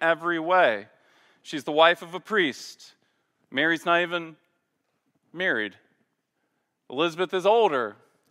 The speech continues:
honored, revered. Eliz-, uh, Mary is young,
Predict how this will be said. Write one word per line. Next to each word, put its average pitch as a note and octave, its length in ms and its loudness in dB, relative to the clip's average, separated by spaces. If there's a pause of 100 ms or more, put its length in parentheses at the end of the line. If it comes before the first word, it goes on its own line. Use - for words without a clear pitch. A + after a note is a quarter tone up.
honored, F#3+ 580 2 (100)
revered. D#3+ 640 -2 (680)
Eliz-, E3+ 420 -2 (180)
uh, C3+ 180 2 (100)
Mary F3+ 540 -2 (680)
is B2+ 140 -18
young, G#3 520 2